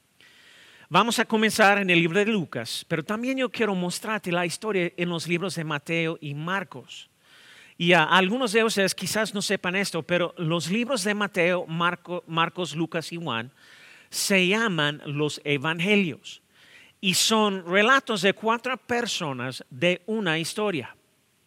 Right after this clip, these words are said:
Entonces, cada vez que lees los diferentes evangelios, encuentras diferentes detalles de la misma historia.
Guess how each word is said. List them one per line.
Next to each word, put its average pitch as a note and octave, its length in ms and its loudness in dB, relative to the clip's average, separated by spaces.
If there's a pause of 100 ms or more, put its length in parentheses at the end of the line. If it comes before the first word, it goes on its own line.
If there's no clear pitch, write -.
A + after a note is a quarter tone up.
(960)
Entonces, G3 440 2
cada C#4 260 4
vez B3 140 0
que A3 140 2
lees G3+ 260 6
los F#3 160 0
diferentes F#3 480 -2
evangelios, E3+ 720 -2 (220)
encuentras G3 840 -4
diferentes G3 580 -6
detalles E3+ 500 -6
de E3 140 -2
la D3+ 220 -2
misma D3 800 -6 (380)
historia. F3+ 760 -6